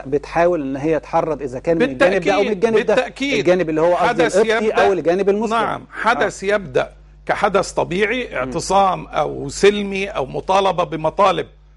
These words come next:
Speaker 2: عادلة أو
Speaker 1: نعم.
Speaker 2: فئوية أو غيره،
Speaker 1: مم.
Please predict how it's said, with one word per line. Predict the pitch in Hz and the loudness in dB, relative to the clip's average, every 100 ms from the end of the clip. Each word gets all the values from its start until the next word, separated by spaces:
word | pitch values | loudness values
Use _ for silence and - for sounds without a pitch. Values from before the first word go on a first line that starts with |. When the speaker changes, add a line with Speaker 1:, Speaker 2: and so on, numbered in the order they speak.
| - - - | -20 -14 -4
Speaker 2:
عادلة | 147 202 220 202 185 | 0 2 2 2 2
أو | 180 175 - 180 | 0 0 -2 -2
Speaker 1:
نعم. | 151 | -2
Speaker 2:
فئوية | - - 170 185 208 185 | -4 -4 -2 -2 -2 0
أو | - 214 190 | 0 0 0
غيره، | 147 165 220 254 302 294 | -2 0 0 0 -2 -8
Speaker 1:
مم. | 127 | -14